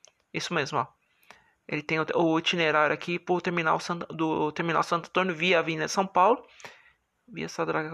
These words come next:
que ele não tem. Isso mesmo. Então, assim, sempre via São,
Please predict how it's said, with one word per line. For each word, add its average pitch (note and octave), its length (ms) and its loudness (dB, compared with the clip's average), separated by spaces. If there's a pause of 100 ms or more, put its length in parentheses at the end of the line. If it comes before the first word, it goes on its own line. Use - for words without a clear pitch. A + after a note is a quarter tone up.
(120)
que - 100 -6
ele D#3 140 -4
não D#3+ 180 -6
tem. A3+ 580 -4 (600)
Isso - 220 -14
mesmo. C#3+ 220 -10 (1300)
Então, E3 220 4
assim, D#3+ 300 -2 (840)
sempre E3+ 260 0
via E3 160 4
São, F3+ 260 -2